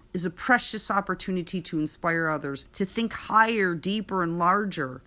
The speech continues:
to think about the value and necessity of caring for themselves, others, and our planet, to think simply of other ways of being, seeing, learning, loving, and manifesting a greater degree of peace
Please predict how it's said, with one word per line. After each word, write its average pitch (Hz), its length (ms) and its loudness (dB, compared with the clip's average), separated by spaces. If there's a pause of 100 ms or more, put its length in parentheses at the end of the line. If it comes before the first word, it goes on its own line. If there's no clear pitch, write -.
(100)
to 262 100 -2
think 269 200 2
about 247 240 2
the 202 40 -2
value 202 540 4
and 175 100 -2
necessity 190 680 -2
of 156 140 -4
caring 226 380 -4
for 185 160 -6
themselves, 180 760 0 (260)
others, 196 440 0
and 185 100 -2
our 160 100 0
planet, 202 680 -4 (220)
to 196 100 -14
think 269 260 2
simply 220 500 2
of 175 200 0
other 233 200 2
ways 226 240 -2
of 175 240 -4
being, 220 520 0
seeing, 226 760 0
learning, 208 460 0
loving, 196 540 2 (320)
and 180 140 0
manifesting 185 840 0 (400)
a 185 40 -2
greater 180 360 -2
degree 151 540 -4 (500)
of - 200 -18
peace - 560 -8